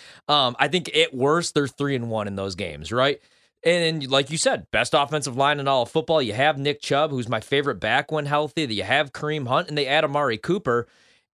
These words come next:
They face the eighth easiest schedule this year, the eighth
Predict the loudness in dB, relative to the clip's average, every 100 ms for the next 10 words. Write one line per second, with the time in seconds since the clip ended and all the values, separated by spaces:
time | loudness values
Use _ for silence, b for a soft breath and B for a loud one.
0 | _ 0 2 2 2 -2 0 0 0 -4
1 | -4 -2 -2 -2 0 0 2 -2 -4 -4
2 | -2 -2 -2 -2 -2 -4 0 0 0